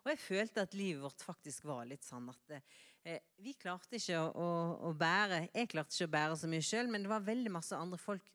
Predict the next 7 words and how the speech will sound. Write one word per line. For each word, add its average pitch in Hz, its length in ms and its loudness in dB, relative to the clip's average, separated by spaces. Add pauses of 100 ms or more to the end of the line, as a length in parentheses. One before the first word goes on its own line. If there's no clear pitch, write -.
rundt 190 300 -6
oss 202 100 -10 (160)
som 175 140 -6 (440)
som, 185 420 -4 (180)
som 214 300 0 (100)
bar 147 500 2
oss - 200 -6